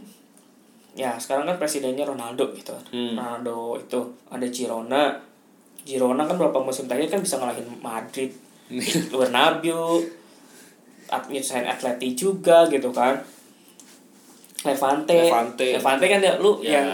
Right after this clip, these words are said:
Speaker 1: ngalahin unbeaten Barca gitu kan musim
Speaker 2: Hmm.
Speaker 1: lalu, lima empat. Nah, terus ada Celta Vigo sama Villarreal ini yang sayang banget sih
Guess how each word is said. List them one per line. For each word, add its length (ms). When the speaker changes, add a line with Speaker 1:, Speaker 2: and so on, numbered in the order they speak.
Speaker 1:
ngalahin 400
unbeaten 500
Barca 460
gitu 220
kan 100
musim 320
Speaker 2:
Hmm. 80
Speaker 1:
lalu, 240
lima 100
empat. 360
Nah, 80
terus 260
ada 140
Celta 320
Vigo 320
sama 160
Villarreal 540
ini 100
yang 140
sayang 260
banget 240
sih 180